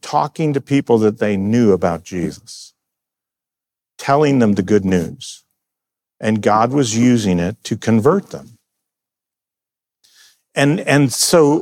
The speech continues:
what I'm simply suggesting is that we've got to recover the incredible privilege it is that Jesus has given to every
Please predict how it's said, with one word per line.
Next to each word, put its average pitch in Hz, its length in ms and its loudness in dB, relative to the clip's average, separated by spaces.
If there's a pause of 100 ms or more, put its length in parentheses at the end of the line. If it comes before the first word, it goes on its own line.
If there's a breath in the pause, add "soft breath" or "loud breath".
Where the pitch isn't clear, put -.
what 156 240 2
I'm 208 320 0
simply 180 380 0
suggesting 123 600 -2
is 104 120 0
that 139 80 2
we've 143 220 2
got 202 320 0
to 123 240 0 (480 soft breath)
recover 117 1300 -2 (1300)
the 131 380 0
incredible 185 880 0
privilege 175 800 -2
it 92 140 0
is 78 580 -8 (680)
that 120 160 0
Jesus 170 580 0
has 139 160 0
given 127 320 2
to - 300 0 (100)
every 175 760 2